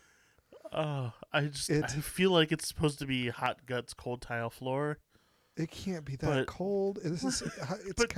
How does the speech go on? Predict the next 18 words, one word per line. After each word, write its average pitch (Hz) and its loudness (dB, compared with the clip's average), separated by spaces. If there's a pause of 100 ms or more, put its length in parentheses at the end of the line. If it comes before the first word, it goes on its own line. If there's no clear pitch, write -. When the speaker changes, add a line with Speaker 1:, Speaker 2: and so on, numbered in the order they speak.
Speaker 2:
California. 190 2
That, 170 2
what's 175 0
the 190 4
Speaker 1:
they 196 2
Speaker 2:
coldest 180 2
it 165 0
ever 160 0
gets 165 -2
there? 107 0 (280)
Speaker 1:
Right. 131 4 (340)
But 170 -2
they 185 10
don't, 160 2
they 147 2
never 123 0
talk - -4
about 120 2